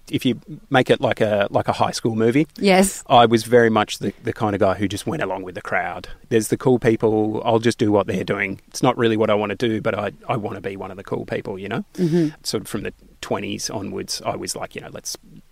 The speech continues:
Speaker 1: go party," and I was partying with people and going out all the time. I'm like, actually, when I look back, I'm like, "I didn't really enjoy that." But I didn't know if everyone else was in, not enjoying it as well. I was just going along with them. But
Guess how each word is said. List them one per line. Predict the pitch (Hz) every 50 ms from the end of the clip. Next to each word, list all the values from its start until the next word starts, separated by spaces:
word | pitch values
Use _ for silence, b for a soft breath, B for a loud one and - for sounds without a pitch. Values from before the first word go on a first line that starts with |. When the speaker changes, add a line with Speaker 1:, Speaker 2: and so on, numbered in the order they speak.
| _
Speaker 1:
go | - 101 92
party," | - - 104 101 98 101 98 98
and | 95
I | 95
was | 98 -
partying | - 104 101 98 98 98
with | 95 95
people | - 107 98 - 110 92
and | 95
going | 95 95 92 95 95
out | 98
all | 95
the | 98 -
time. | 117 113 104 98
I'm | 107
like, | 110 - -
actually, | - - - - - - B B B B B B B B B -
when | - 139 123
I | 117
look | 113 -
back, | 135 107 -
I'm | 143 120
like, | 123 160 175 - -
"I | 156 - - _
didn't | - 233 202 151
really | 175 143 123 113
enjoy | 95 95 - - 104 95 117 127 127
that." | 107 95 87 - _ _ _ b b b b b -
But | 135 139
I | 160
didn't | 190 156 143
know | 147 123
if | 123 - -
everyone | 123 117 123 110 107
else | 110 147 165 -
was | 139 120 107
in, | 113 104 104 101 - - -
not | 127 117 110 107
enjoying | - - 104 113 101 98 95
it | 98 92
as | 85 104
well. | 110 120 127 107 95
I | 95
was | 98 -
just | 117 - -
going | - 147 117 -
along | - 113 131 156
with | 165 156 -
them. | 214 196 -
But | 151 160 - -